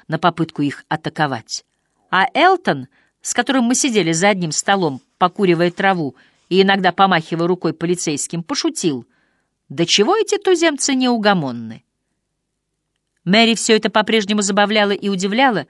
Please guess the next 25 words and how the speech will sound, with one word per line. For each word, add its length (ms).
и 80
хотя 280
она 100
ничего 320
не 100
знала 320
о 60
недавних 420
событиях 580
в 60
Ноттинг-Хилле, 1040
российских 640
кампаниях 580
полиции 460
против 380
Мангроува 760
и 100
черных 460
активистов, 760
ей 300
вскоре 380
стало 300
очевидно, 520
что 220
полиция 580